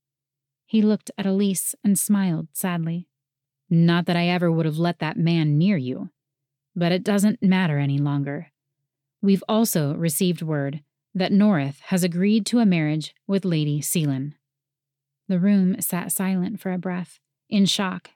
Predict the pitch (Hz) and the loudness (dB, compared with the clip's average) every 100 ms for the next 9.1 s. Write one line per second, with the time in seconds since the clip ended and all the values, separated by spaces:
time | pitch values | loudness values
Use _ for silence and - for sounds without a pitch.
0 | - 208 - 196 180 185 180 - 175 180 | -6 -4 -2 -2 -2 -4 -6 -8 -6 -4
1 | 160 175 175 - _ _ _ _ _ _ | -4 -6 -12 -14 _ _ _ _ _ _
2 | _ _ - 202 220 208 170 - 262 170 | _ _ -4 2 4 2 2 2 4 4
3 | 160 180 170 190 202 175 185 175 - _ | 2 0 0 2 0 0 -4 -8 -10 _
4 | _ - - 233 208 208 196 185 190 185 | _ -8 2 2 2 -2 -2 0 0 0
5 | 180 180 180 - 185 180 190 - _ _ | 0 0 -6 -8 -6 -6 -10 -14 _ _
6 | _ _ - - 240 214 226 254 247 156 | _ _ -4 2 2 2 0 0 0 -2
7 | 175 185 185 180 175 214 214 - 247 - | -2 0 0 0 -2 0 0 0 -4 -2
8 | 214 185 160 151 - - 175 - 180 165 | -2 -2 -4 -6 -12 -10 -8 -4 -2 -2
9 | 175 | -4